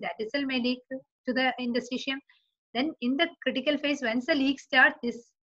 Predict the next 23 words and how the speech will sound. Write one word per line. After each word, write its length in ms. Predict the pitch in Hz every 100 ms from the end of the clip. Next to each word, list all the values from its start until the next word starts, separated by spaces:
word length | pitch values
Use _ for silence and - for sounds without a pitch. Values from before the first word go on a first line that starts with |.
| _ 269
will 120 | 311
add 260 | 226 214 220
on 160 | 302
to 80 | 302
the 120 | 240
other 220 | 214 226 233
fluid. 260 | 240 233 233 - _ _
So 120 | 214
more 340 | 208 254 339
difficult 600 | 240 226 254 254 254 254 - _ _
will 160 | 214 220
be 140 | 285
the 80 | 330
management 680 | 277 226 226 214 220 233 233
of 180 | 208 233
that 160 | 311 311 -
child 300 | 226 220 220
in 120 | 220 208
the 120 | 220
critical 420 | 196 208 208 190 - -
phase. 200 | 226 - _ _ _
So 240 | - 247 240
use 480 | 220 277 403 440